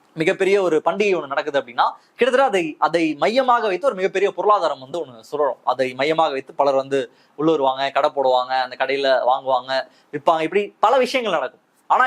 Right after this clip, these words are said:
இதை ஒ-, அஹ், இதுல வந்து இஸ்லாமியர்களை கழட்டி விடணும், இந்த இஸ்லாமியர்களை இதுல ஒதுக்கணும், புறக்கணிக்கணும்ன்ற வேலையை திட்டமிட்டு தான் பாஜக அரசு இதை செய்திருக்கு அப்படின்ற சார்ஜ் வந்து முழுமையாக எழுது. ஏன்னா அந்த கன்வார் யாத்திரையிலேயே அந்த, அஹ், காவடி மாதிரியான ஒரு விஷயத்தை எடுத்துட்டு போயிட்டு வராங்கன்னு சொன்னால,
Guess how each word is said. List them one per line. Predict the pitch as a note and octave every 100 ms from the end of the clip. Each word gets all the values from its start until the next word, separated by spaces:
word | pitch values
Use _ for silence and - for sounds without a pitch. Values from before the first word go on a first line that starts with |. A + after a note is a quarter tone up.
| A#3
இதை | G#3+ E3+
ஒ-, | F#3+ F3
அஹ், | D3+ D3 C#3 C#3
இதுல | D3+ E3
வந்து | F3+ A#3+
இஸ்லாமியர்களை | - C#4 C4+ A#3+ G3 C#4+ D4 _ -
கழட்டி | G#3 G#3+
விடணும், | F#3 D#3+ D3+
இந்த | D3 D#3+
இஸ்லாமியர்களை | - B3 A3+ G#3+
இதுல | A#3+ F3 C#3 D3+
ஒதுக்கணும், | A3+ G#3 E3+ -
புறக்கணிக்கணும்ன்ற | B3+ C4 G#3+ G3+ G#3 G3 D#3
வேலையை | D#3 E3+ F#3 C4 _ _ -
திட்டமிட்டு | G#3+ C4+ A#3 E3
தான் | D#3+ F#3 -
பாஜக | F#3+ G3+ E3+ D#3+
அரசு | D#3+ F3
இதை | D3+
செய்திருக்கு | F#3 F#3 D#3+ E3
அப்படின்ற | D3 C3+ -
சார்ஜ் | F3 F3+ D3+
வந்து | D#3 G#3+ C#3 - - - _
முழுமையாக | E3+ G#3+ G3+ F#3 D3+
எழுது. | C#3+ F#3+
ஏன்னா | E3 G#3
அந்த | D#3+ D3+
கன்வார் | G3 G#3
யாத்திரையிலேயே | D#3+ C3+ C3 B2 B2 E3
அந்த, | C#3 A#2+ A2 - _ -
அஹ், | C#3
காவடி | F3+ G3+ F3
மாதிரியான | F3 F#3 F3+ D#3
ஒரு | C#3+
விஷயத்தை | F3+ D#3
எடுத்துட்டு | D3 D#3+ D3
போயிட்டு | D3+ D3
வராங்கன்னு | C3+ C3+ C3+
சொன்னால, | B2+ A#2